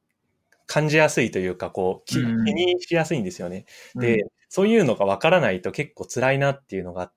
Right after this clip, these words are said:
Speaker 1: て、
Speaker 2: うん。
Speaker 1: で、まあ、例えば、こう、五日働く中で、一日か二日だけリモートデーがあるとかだと全然すごい、
Speaker 2: うん。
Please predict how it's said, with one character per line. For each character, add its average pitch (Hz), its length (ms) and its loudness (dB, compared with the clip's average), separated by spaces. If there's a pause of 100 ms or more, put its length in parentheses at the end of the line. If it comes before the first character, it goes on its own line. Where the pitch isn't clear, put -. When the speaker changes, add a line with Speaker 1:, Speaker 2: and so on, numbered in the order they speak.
Speaker 1:
て、 92 480 -2
Speaker 2:
う 123 120 -2
ん。 110 340 0
Speaker 1:
で、 107 80 -4 (440)
ま 135 140 -4
あ、 165 200 0
例 220 100 6
え 117 40 4
ば、 107 400 2
こ 95 480 -2
う、 - 40 -20 (280)
五 - 200 -8
日 196 280 6
働 180 380 0
く 180 80 0
中 180 260 -2
で、 95 440 -2 (340)
一 180 220 -2
日 190 200 0
か 113 140 2
二 - 180 -12
日 127 100 0
だ 123 120 0
け 123 120 -2
リ 117 80 2
モ 123 160 0
ー - 20 -10
ト 131 120 0
デ 98 140 2
ー - 20 0
が 90 120 -2
あ 92 40 2
る 92 100 -2
と 95 100 -12
か 87 100 -6
だ 85 100 -6
と 92 240 -4
全 101 200 -2
然 101 300 -2 (240)
す 110 80 0
ご 104 140 4
い、 90 100 -4
Speaker 2:
う - 20 -20
ん。 - 20 -20